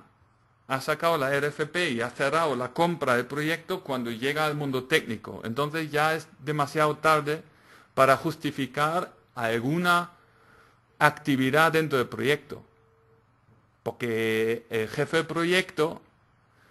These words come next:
que vela por el cumplimiento de sus,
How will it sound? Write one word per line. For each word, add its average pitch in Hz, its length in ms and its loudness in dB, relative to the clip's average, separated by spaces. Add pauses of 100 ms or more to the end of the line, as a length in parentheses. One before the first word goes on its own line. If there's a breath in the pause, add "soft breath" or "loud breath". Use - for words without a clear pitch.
(260 soft breath)
que 107 200 -2
vela 147 280 4
por 117 160 -2
el 110 80 -2
cumplimiento 151 1040 -2 (300)
de 113 1200 0
sus, 127 760 -4